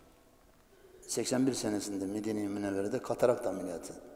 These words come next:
olmuşlardı. Biz gece yanındaydık. Biz Hazretin refakatindeydik hastanede. Gece saat iki buçukta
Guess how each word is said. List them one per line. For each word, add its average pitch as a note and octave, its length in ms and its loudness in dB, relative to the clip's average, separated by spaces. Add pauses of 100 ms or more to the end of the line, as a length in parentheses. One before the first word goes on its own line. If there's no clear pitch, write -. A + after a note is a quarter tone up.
(520)
olmuşlardı. G2 520 -2 (1400)
Biz C3 340 -4 (400)
gece A2 400 2 (840)
yanındaydık. G#2 640 -2 (920)
Biz B2+ 180 0
Hazretin B2 420 8
refakatindeydik A#2 840 10
hastanede. G2 480 -2 (640)
Gece C#3 200 6
saat C#3 360 8 (260)
iki D3 180 6
buçukta D3 360 6